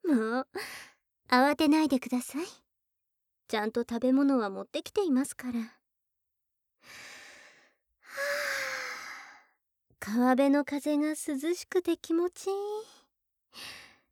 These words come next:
今日みたいな日は、橋の下の小屋というのも、なかなかいいものですね。あら、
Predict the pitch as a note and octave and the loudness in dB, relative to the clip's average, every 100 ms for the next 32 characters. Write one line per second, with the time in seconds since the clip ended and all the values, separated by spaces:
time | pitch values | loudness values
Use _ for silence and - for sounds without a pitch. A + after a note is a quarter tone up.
0 | _ _ - G4 F#4+ F#4+ F4+ E4+ D#4+ D#4 | _ _ 0 4 8 8 6 2 0 -2
1 | C#4 E4+ D#4+ D#4 D4+ _ _ _ _ _ | -2 -2 0 -4 -6 _ _ _ _ _
2 | _ C4+ A3+ - B3+ D4 - - E4+ D4+ | _ 2 2 4 4 2 -2 -6 -4 -4
3 | - A3+ A#3+ C4+ D4 A3+ A#3+ A#3 A3+ G#3+ | -2 0 0 0 0 2 2 2 0 -4
4 | A3+ - - - _ - A#3+ - B3 B3+ | -8 -12 -20 -20 _ -2 0 2 0 0
5 | C#4+ C#4 D#4+ E4 D4 D4 D4+ - C4+ A#3+ | 0 2 4 2 2 0 -4 -4 -2 -2
6 | D4 F#4 - _ _ _ _ _ _ _ | -4 -8 -18 _ _ _ _ _ _ _
7 | _ _ _ _ _ _ _ _ _ _ | _ _ _ _ _ _ _ _ _ _
8 | _ _ B3+ A3 C#4+ | _ _ -2 0 0